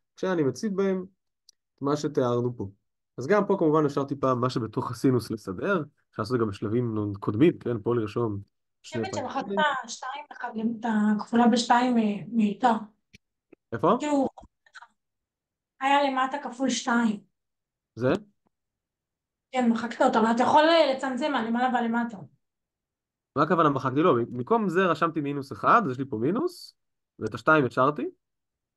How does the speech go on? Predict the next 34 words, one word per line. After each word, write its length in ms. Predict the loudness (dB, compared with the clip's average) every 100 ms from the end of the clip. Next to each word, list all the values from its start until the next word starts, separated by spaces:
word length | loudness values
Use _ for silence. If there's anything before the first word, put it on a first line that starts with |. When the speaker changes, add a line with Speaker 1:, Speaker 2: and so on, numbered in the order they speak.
| _ _ _ _ _ _ _ _ _ _ _ _ -10
Speaker 2:
אה, 120 | -8
אוקיי. 420 | -8 -8 -10 -10 _ 0
Speaker 1:
ואז 260 | 2 4
אחד 200 | 2 0
פחות 160 | 0 -2
שתיים 440 | 0 2 0 -2
שמתי 320 | -6 -8 -4 -2
מינוס 240 | 0 -2
אחד. 200 | -6 -12 -16 _ _ _ _ _ _ _ _ _ _ 0
לא, 80 | 2
לא, 120 | 4
לא 60 |
יכול 300 | 4 4 4
להיוותר 340 | 4 2 0 -4
ממנו, 260 | -4 -8
צריך 180 | -10 -8
להישאר 200 | -8 -8
פה, 120 | -14 -18
שתיים 240 | _ -12 -12
הזה. 120 | -14 -18 _ _ _ _ _ _ _ _ _ _ 2
אה, 340 | 6 8 8
פה 160 | 6 6
יש 80 | 4
לי 60 |
שני 140 | 2 2 4
פאי 160 | 4
K, 260 | 4 4 4
אז 60 |
זה 60 | 4
משאיר 240 | 2 0
אותי 200 | 0 0
עם 100 | 0
פאי 160 | 2 0
K. 120 | 0